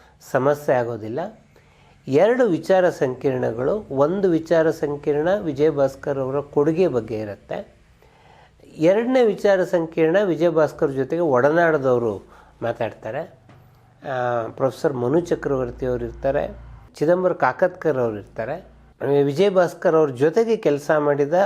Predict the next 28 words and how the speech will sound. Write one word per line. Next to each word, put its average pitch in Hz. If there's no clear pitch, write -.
ಅವರ 135
ಒಡನಾಟ 135
ಇರ್ತಕ್ಕಂಥ 143
ಅನೇಕ 135
ಜನರು 139
ಈ 127
ಕಾರ್ಯಕ್ರಮದಲ್ಲಿ 113
ಭಾಗವಹಿಸ್ತಾ 107
ಇದ್ದಾರೆ. 117
ಟಿ 139
ಎಸ್ 143
ನಾಗಬಣ್ಣ 135
ಇರ್ತಾರೆ, 120
ದೊಡ್ಡರಂಗೇಗೌಡರು 123
ಇರ್ತಾರೆ, 120
ಪುಟ್ಟಣ್ಣ 180
ಕಣಗಲ್ 143
ಅವರ 127
ಶ್ರೀಮತಿ 135
ನಾಗಲಕ್ಷ್ಮಿ 131
ಪುಟ್ಟಣ್ಣ 135
ಕಣಗಲ್ 123
ಇರ್ತಾರೆ, 120
ಕಲಾವಿದ 127
ಶ್ರೀನಾಥ್ 165
ಇರ್ತಾರೆ, 120
ರಾಮಕೃಷ್ಣ 143
ಇರ್ತಾರೆ, 123